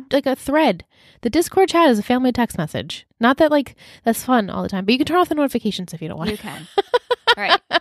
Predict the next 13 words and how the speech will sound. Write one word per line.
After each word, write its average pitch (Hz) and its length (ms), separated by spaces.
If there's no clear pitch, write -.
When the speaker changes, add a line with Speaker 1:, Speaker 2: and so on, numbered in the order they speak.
Speaker 2:
And - 100
we 220 120
taught 240 300
where 226 100
it's 226 200
going 254 440
Speaker 1:
It's - 160
going 294 240
to - 40
Speaker 2:
twenty-four 214 400
seven. - 160
Speaker 1:
twenty-four 320 520
seven, 190 440